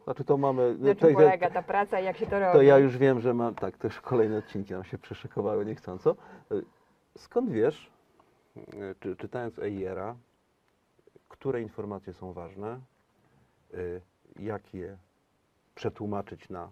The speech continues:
Speaker 1: tak zwany nasz i jak to potem przekazać, niech będzie branżą? Skąd ty to wiesz?
Speaker 2: A I R jest dokumentem z założenia, który jest, e, ma dość jasną strukturę.
Speaker 1: Mhm.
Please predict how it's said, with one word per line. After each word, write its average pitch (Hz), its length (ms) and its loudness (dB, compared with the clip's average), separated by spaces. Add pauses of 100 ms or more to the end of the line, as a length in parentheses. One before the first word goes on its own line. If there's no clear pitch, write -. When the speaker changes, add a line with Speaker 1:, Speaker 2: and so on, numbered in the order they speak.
Speaker 1:
tak 92 140 -12
zwany 95 280 -12
nasz 95 400 -16 (400)
i 104 80 -12
jak 110 160 -8
to 113 100 -10
potem 98 260 -16
przekazać, 90 500 -16 (680)
niech 92 160 -12
będzie 90 260 -14
branżą? 95 320 -20 (600)
Skąd - 220 -20
ty 220 60 -20
to 120 100 -20
wiesz? - 200 -20 (1700)
Speaker 2:
A 175 40 -8
I 185 160 -4
R 180 80 -8
jest 185 260 -8
dokumentem 160 640 -12
z 151 60 -18
założenia, 156 540 -12
który 165 440 -8
jest, 165 460 -6 (100)
e, 160 760 -8
ma 175 80 -8
dość 185 160 -12
jasną 156 260 -8
strukturę. 156 440 -10
Speaker 1:
Mhm. 107 240 -16